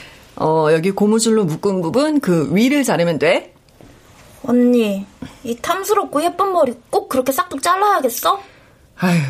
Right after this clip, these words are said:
Speaker 1: 머리는 어차피 잘라도 다시 자라는 건데 아픈 아이들 위해서 기부하면 좋잖아. 소아암 환자들이 잇모 가발 맞추려면은 몇 백만 원이나 든대.
Speaker 2: 아이, 아이, 진짜 모르겠다.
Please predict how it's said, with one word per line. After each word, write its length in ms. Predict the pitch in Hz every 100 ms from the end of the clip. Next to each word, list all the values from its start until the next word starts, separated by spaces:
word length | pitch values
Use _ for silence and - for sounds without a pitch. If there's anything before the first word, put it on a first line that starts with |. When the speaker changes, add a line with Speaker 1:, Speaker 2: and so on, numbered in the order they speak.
| 135
Speaker 1:
머리는 380 | 165 185 196 170
어차피 360 | 143 - 202 190
잘라도 340 | 156 156 143
다시 260 | - - -
자라는 360 | 185 196 196
건데 360 | 131 - 127 135 - - - - -
아픈 320 | - 226 330
아이들 300 | 311 302 233
위해서 200 | 190 220
기부하면 420 | - 196 208 214
좋잖아. 720 | 202 175 269 240 175 202 180 175 _ - - - -
소아암 420 | - 330 294 285
환자들이 580 | 285 277 214 269 262 147
잇모 320 | 190 220 226
가발 300 | 220 165 190 170
맞추려면은 600 | 131 - 202 170 165 135
몇 200 | 151 -
백만 280 | 294 285 233
원이나 280 | 165 -
든대. 380 | - 113 107 - - _ _ _ 285 294 285 - - _ _ _ _ _ _ _ _ _
Speaker 2:
아이, 80 | 262
아이, 240 | 277 294
진짜 260 | - - 269
모르겠다. 480 | 233 269 294 -